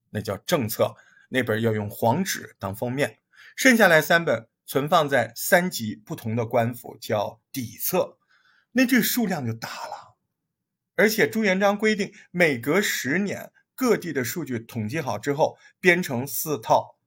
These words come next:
啊，县里、府里、省里、朝廷，这不是四份吗？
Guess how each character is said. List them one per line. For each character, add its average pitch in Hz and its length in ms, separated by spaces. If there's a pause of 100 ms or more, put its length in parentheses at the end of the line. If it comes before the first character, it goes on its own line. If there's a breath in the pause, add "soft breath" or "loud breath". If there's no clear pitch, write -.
啊， 107 280
县 143 380
里、 104 220
府 117 320
里、 131 180
省 113 320
里、 139 300
朝 107 240
廷， 117 240 (360)
这 113 120
不 113 60
是 113 60
四 113 200
份 107 160
吗？ - 140